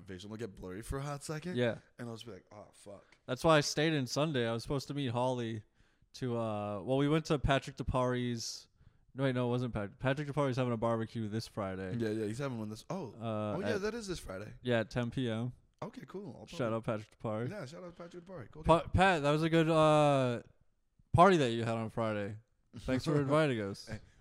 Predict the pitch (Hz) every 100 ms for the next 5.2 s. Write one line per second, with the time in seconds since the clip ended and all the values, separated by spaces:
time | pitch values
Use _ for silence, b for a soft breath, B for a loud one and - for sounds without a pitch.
0 | - 226 240 113 b b - 208 254 349
1 | 170 247 269 220 175 - 127 113 120 -
2 | - 117 117 117 120 117 117 120 113 -
3 | 104 104 107 110 - 139 147 101 - 92
4 | 98 113 - - 117 104 110 98 107 98
5 | 98 110